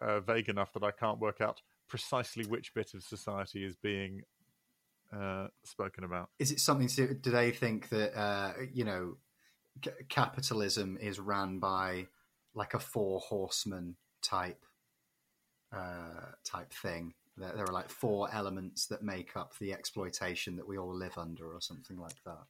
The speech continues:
Speaker 1: I mean, I think you're reading too much into the title, because in the lyrics it said, "That's what this machine is for." Um,
Speaker 2: Ah,
Speaker 1: is
Speaker 2: okay.
Speaker 1: as in what this machine is designed to do.
Speaker 2: Right,
Speaker 1: This machine
Speaker 2: sure.
Speaker 1: is for, they've just done a sort of Prince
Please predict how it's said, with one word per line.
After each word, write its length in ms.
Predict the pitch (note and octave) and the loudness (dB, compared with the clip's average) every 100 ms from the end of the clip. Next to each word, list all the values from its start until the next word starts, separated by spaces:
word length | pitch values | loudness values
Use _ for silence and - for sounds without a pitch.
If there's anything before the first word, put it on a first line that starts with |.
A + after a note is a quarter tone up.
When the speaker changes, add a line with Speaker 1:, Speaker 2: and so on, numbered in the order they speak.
| _ | _
Speaker 1:
I 80 | C3 | 0
mean, 160 | B2+ | 2
I 120 | C3 D3+ | 2 2
think 300 | - C3+ - | 0 -4 2
you're 200 | A#2 A2 - | 4 2 2
reading 300 | A2 G#2 G#2 | 2 2 -2
too 220 | - A2+ | -4 -2
much 300 | G#2+ - - | -2 -4 -8
into 280 | G#2 G2 G#2 | -8 -6 -4
the 460 | G2 G2 F#2+ F#2+ - _ | 0 0 0 -4 -8 _
title, 440 | - A#2+ B2+ G2+ F#2 | -2 -2 0 -4 -4
because 600 | G2 - G2 F#2+ - - _ | -4 0 0 0 -6 -16 _
in 120 | A#2 | -2
the 80 | G#2+ | 2
lyrics 320 | A#2 A#2 B2 | 4 4 2
it 100 | A#2 | -4
said, 160 | A2 G2 | -4 0
"That's 200 | A2+ - | 0 2
what 160 | A2 | -2
this 200 | G#2+ A2 | 0 -2
machine 360 | G#2+ - A2+ G2+ | -4 0 2 2
is 140 | G2 | 0
for." 440 | - A#2+ G#2 F2+ F2 - - - - _ _ _ _ _ _ | 0 4 4 4 -2 -12 -20 -20 -20 _ _ _ _ _ _
Um, 420 | A2+ G2+ G2 F#2+ F2+ - | 4 4 4 0 -6 2
Speaker 2:
Ah, 420 | A#2 A#2 A2+ G#2 | 8 10 8 6
Speaker 1:
is 40 | |
Speaker 2:
okay. 280 | G#2 - - - | 0 -8 -6 4
Speaker 1:
as 220 | A2 G2 | 4 6
in 320 | G#2+ G2+ G2 - _ _ | 4 2 -4 -10 _ _
what 200 | A#2 G#2+ | -2 0
this 180 | G#2+ G2 | 0 -4
machine 460 | G2+ - A2 G2+ F#2+ | -6 -2 0 0 -2
is 160 | F#2 | -4
designed 480 | - G2+ F#2+ G2 F#2 - - | -4 -2 0 0 0 -8 -8
to 80 | F#2 | 0
do. 340 | G#2 G2 F2+ E2+ - | 4 4 2 -4 -2
Speaker 2:
Right, 240 | A#2 G2 F2+ | 4 6 4
Speaker 1:
This 140 | - | 0
machine 260 | B2 - A#2+ | -2 0 2
Speaker 2:
sure. 60 | G#2+ | 0
Speaker 1:
is 100 | - | -2
for, 440 | - B2+ G#2 G2+ | 4 6 6 6
they've 180 | G2+ G2 | 4 4
just 220 | A2+ - | 0 0
done 160 | G#2+ G2 | 0 0
a 40 | |
sort 160 | - G#2 | 0 -2
of 140 | - | -2
Prince 320 | - A2 G2 | 2 2 2